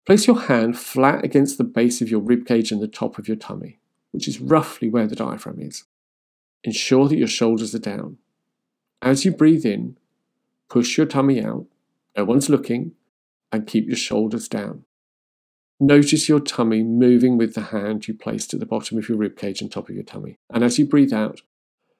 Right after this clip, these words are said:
notice how your tummy sinks back down and repeat.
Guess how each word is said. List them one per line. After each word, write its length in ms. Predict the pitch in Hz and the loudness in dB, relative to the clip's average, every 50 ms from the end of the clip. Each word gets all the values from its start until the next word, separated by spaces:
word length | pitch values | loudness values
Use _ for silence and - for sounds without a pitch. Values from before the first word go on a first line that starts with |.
| _ _ _ _ - | _ _ _ _ -6
notice 560 | 107 107 104 113 117 117 113 110 127 120 - | -4 0 2 2 2 2 2 0 -2 -2 -2
how 120 | - 117 113 | -2 0 0
your 160 | 113 110 113 | 2 0 0
tummy 280 | 113 - 110 104 104 107 | -2 -4 -6 -6 -4 -4
sinks 320 | 107 - 113 110 110 - | -4 -4 -4 -6 -6 -6
back 220 | - - - - | -8 -8 -8 -8
down 260 | - 101 95 98 104 104 | -10 -10 -10 -10 -10 -10
and 200 | - - 101 98 | -10 -12 -12 -12
repeat. 480 | 101 98 _ - 107 - - - - | -12 -14 _ -14 -14 -14 -14 -16 -20